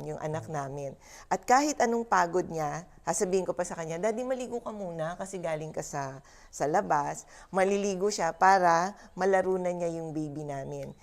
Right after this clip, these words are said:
Ngayon, I finally realized na maging ang mga bata, mga sanggol, meron silang paraan ng pag-aalagang natural sa atin.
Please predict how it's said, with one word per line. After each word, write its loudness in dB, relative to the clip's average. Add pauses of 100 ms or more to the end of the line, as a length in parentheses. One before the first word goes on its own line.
(140)
Ngayon, 0
I -4
finally -2
realized -6
na -6 (960)
maging 2
ang 0
mga -2
bata, 4 (300)
mga -2
sanggol, -2
meron -4
silang -2
paraan -4
ng -8 (100)
pag-aalagang -2
natural -8
sa -8
atin. -6